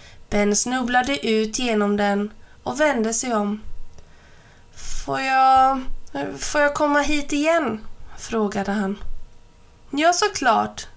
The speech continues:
Vi blir bara glada, sa Jula.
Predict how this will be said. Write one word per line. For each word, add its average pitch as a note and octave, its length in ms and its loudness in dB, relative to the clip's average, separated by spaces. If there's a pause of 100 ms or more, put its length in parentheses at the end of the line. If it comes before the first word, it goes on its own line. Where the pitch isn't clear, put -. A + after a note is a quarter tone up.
(120)
Vi B3+ 300 2
blir A3 160 2
bara C#4 300 4
glada, C4 580 2 (600)
sa - 200 -4
Jula. G3 440 0